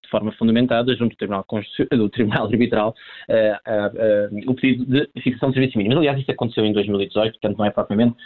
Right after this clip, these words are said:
uma novidade. Quanto à, à sua, quanto à sua pergunta, eh, bem, que durante o tempo da greve se desconta a retribuição, eu diria que estamos todos, eh, de acordo, a lei é claríssima sobre isso. O que poderá estar em causa,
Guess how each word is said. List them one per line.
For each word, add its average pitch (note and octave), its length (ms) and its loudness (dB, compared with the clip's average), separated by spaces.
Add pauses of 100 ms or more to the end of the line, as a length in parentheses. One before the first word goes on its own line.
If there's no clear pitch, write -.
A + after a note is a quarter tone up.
(120)
uma B2 320 2
novidade. A2 460 0 (360)
Quanto F3 460 0
à, D3 260 0 (220)
à C3+ 220 -4
sua, C#3 640 2 (280)
quanto - 180 -2
à B2+ 60 4
sua C3 160 0
pergunta, G2 540 -4
eh, C3 100 0
bem, B2+ 180 -2 (200)
que C#3 320 4
durante D3+ 300 0
o C#3+ 60 -2
tempo D3 180 2
da C#3 120 2
greve G#2+ 540 0 (120)
se B2+ 80 -10
desconta C3+ 340 -2
a C3 40 0
retribuição, C#3+ 600 0
eu B2+ 80 2
diria A#2+ 180 2
que A2+ 60 -2
estamos A#2+ 220 -4
todos, C3 260 0 (500)
eh, B2+ 340 4
de C3+ 100 2
acordo, D#3+ 500 2
a A#2+ 140 2
lei A#2+ 120 2
é A#2+ 40 -2
claríssima C3 560 0
sobre G2+ 340 -4
isso. - 200 -16
O F#3+ 120 2
que - 180 -14
poderá G3 340 2
estar C3+ 220 -4
em A#2 120 -2
causa, F#2+ 460 -6